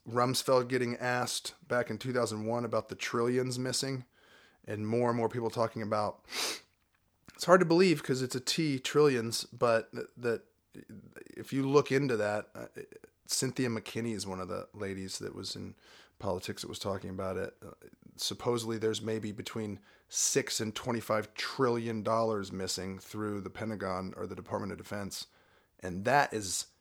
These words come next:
insanity if that's real. That's like all these debates about all of our other money are done.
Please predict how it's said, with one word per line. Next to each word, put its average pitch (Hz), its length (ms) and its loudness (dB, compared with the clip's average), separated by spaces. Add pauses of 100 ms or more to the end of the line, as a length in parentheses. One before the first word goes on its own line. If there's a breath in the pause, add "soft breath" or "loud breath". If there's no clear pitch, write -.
(540)
insanity 160 920 4
if 90 120 -6
that's 87 240 0
real. 82 360 -6 (180)
That's - 220 0
like 135 160 2
all 147 220 12
these 156 220 4
debates 131 400 4
about 120 280 2
all 131 180 6
of 123 100 2
our 120 120 6
other 113 140 2
money 113 480 -2 (580 soft breath)
are 113 100 4
done. 107 380 4